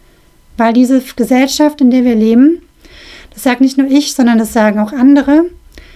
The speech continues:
ist nun mal so, dass sie grundlegend traumatisiert ist aufgrund von dem, was in der Vergangenheit passiert ist.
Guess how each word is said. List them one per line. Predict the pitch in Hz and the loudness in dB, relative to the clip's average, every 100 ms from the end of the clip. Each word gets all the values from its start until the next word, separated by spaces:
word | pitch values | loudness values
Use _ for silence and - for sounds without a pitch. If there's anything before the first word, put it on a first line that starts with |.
| - - | -20 -10
ist | - 277 - | -4 -2 2
nun | 285 285 | 4 4
mal | 277 262 | 4 2
so, | 220 240 247 | 2 2 2
dass | 226 220 214 - - - - _ - - - - - | 2 -2 -4 -14 -18 -20 -20 _ -20 -20 -20 -20 -16
sie | - 214 - - | -10 -10 -12 -10
grundlegend | - 285 294 233 240 254 | 0 0 2 0 2 0
traumatisiert | - 233 233 233 214 226 233 | 0 0 0 0 0 0 -2
ist | 220 226 | -6 -8
aufgrund | 214 254 262 262 | -6 0 0 0
von | 254 | -2
dem, | 220 226 220 | 0 0 0
was | 233 | 0
in | 220 | -2
der | 214 | -2
Vergangenheit | 214 202 208 202 202 | -4 -2 -2 -4 -6
passiert | 214 214 196 220 | -10 -6 -8 -8
ist. | 190 - - | -14 -16 -20